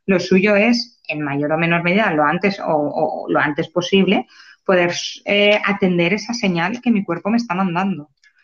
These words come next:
¿no? Y al final, si me voy al ayuno, es una forma de, de rigidez mental y en psicología siempre hablamos de que la rigidez nos lleva a querer controlar y el control siempre nos lleva al descontrol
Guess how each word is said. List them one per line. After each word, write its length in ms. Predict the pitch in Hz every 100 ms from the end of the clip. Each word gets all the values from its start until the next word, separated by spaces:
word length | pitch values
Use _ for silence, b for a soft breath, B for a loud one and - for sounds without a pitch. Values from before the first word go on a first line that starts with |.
| b _
¿no? 160 | 190
Y 80 | 254
al 140 | 196 175
final, 240 | 175 175
si 140 | 175
me 80 | 180
voy 140 | 165 175
al 100 | 202
ayuno, 320 | 202 233 262
es 240 | 202 196
una 180 | 202 190
forma 300 | 190 196 196
de, 160 | 185 185
de 140 | 180
rigidez 540 | 180 180 - 170 185
mental 460 | 190 165 151 214 202
y 80 | 165
en 100 | 165
psicología 580 | 170 - 165 160 170 190
siempre 520 | - 196 190 175 175 B B B B
hablamos 440 | 196 185 175 202 180
de 80 |
que 60 | 160
la 120 | 151
rigidez 680 | 147 - - 160 170 262 320 _ _ _
nos 220 | 196 185
lleva 260 | 170 196 247
a 80 | 240
querer 260 | 185 185
controlar 500 | - 208 180 175 180
y 40 | 165
el 100 | 160
control 360 | 160 156 208
siempre 320 | 202 226 214 202
nos 120 | 170
lleva 180 | 160 156
al 80 |
descontrol 680 | 156 156 - 156 147 156 151